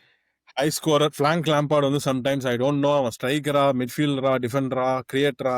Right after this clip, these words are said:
எல்லாமே பண்ணுவான். So you can't deny, uh, பிரீமியர் லீக், uh, first of all, பிரீமியர் லீக் லெவன்ல இன்க்ளூட் பண்ணக்கூடிய ஒரு பிளேயர். So obviously Chelsea லெவன்ல you cannot deny Frank's impact.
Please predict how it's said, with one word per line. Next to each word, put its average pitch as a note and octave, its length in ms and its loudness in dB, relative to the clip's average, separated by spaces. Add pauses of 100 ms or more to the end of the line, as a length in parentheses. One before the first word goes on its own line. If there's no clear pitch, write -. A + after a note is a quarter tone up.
(140)
எல்லாமே C#3+ 400 0
பண்ணுவான். A#2+ 400 -4
So - 160 -10 (120)
you A2+ 160 -6 (100)
can't C3+ 240 0
deny, C3 280 -2 (400)
uh, A2 180 -8
பிரீமியர் B2 320 -4
லீக், B2+ 320 -8 (280)
uh, G#2+ 180 -8 (120)
first - 280 -14
of - 80 -6
all, C3+ 120 2
பிரீமியர் C3 300 -2
லீக் C#3 200 -2
லெவன்ல B2 460 0
இன்க்ளூட் A2+ 360 -8
பண்ணக்கூடிய A#2+ 420 -4 (260)
ஒரு G#2+ 180 -12
பிளேயர். B2+ 340 -4 (520)
So - 100 -8
obviously B2 500 -2
Chelsea B2 380 -6
லெவன்ல A#2 360 -2
you A2+ 160 -6
cannot A2+ 320 -6
deny A2+ 260 -6
Frank's A2+ 380 -8
impact. A#2 420 -8